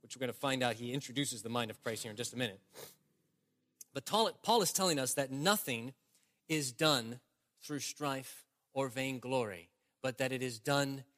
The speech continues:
in humility of mind. The humble mind of Jesus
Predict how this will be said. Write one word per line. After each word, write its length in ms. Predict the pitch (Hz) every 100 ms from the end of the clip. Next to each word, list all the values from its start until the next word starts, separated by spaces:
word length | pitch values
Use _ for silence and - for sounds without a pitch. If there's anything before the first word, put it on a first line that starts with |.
| _ _
in 100 | 123
humility 880 | 117 - 123 127 135 120 - 95 90 _ _ _
of 160 | 107 92
mind. 260 | 90 87 - _ _ - _ _ _ _ _ -
The 80 |
humble 320 | 117 - 175 156
mind 480 | 139 135 131 120 - _ _ _
of 160 | 123 107
Jesus 500 | 139 147 101 92